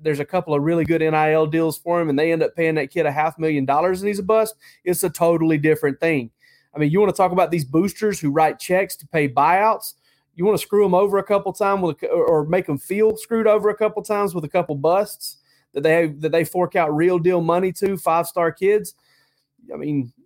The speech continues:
they'll be quick to write that check and get you out of there. So, you know, th-, listen, there, there's a lot of this that's still got to unfold, but I still think it's gonna be a big deal. It's gonna be a big deal with some big-time guys. Um,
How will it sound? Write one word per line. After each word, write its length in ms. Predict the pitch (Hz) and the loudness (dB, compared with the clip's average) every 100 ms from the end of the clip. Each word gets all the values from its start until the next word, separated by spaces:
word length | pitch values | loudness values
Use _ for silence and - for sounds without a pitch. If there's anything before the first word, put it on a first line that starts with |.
| _ - _ _ _ _ _ _ _ - | _ -20 _ _ _ _ _ _ _ -4
they'll 200 | 160 208 | 0 0
be 200 | 170 160 | 0 -2
quick 280 | - 240 220 | 2 2 2
to 60 | |
write 260 | 156 147 143 | 2 2 2
that 220 | 208 185 | 0 0
check 360 | - 151 147 - | 0 0 0 -4
and 160 | 156 139 | -4 -2
get 200 | 139 - | -2 0
you 80 | 139 | 2
out 120 | 127 | 2
of 60 | |
there. 260 | 127 139 143 | 2 0 0
So, 440 | - 175 156 151 | 0 2 4 2
you 100 | 139 | 0
know, 140 | 160 151 | 0 0
th-, 240 | 170 107 | -2 -2
listen, 320 | 190 180 165 | -2 -2 0
there, 200 | 156 208 | 2 2
there's 280 | 190 247 349 | 2 2 4
a 60 | 190 | 4
lot 300 | 165 185 175 | 6 4 4
of 60 | |
this 220 | 151 143 143 | 0 -2 -4
that's 100 | - | -4
still 200 | 170 156 | -2 2
got 180 | 147 | 2
to 160 | 139 139 | 2 0
unfold, 560 | 139 135 151 151 143 127 - - _ | 0 0 0 2 0 -2 -12 -20 _
but 120 | 254 | 2
I 40 | 277 | 2
still 220 | - 262 | 2 2
think 240 | 254 208 | 2 0
it's 100 | 170 | 0
gonna 220 | 214 214 | 2 2
be 140 | 156 147 | 2 2
a 40 | |
big 300 | 135 139 127 | 2 0 0
deal. 240 | 143 139 127 | 0 0 0
It's 100 | - | -2
gonna 140 | 190 | -2
be 80 | 214 | 0
a 40 | |
big 220 | 175 175 | 0 0
deal 140 | 180 175 | 0 0
with 100 | 156 | -2
some 160 | 160 | -4
big-time 500 | 143 160 151 151 147 | -2 -2 0 0 0
guys. 440 | 139 135 131 127 - _ _ _ - | 0 2 2 0 -6 _ _ _ -2
Um, 400 | 135 131 131 | 0 0 -2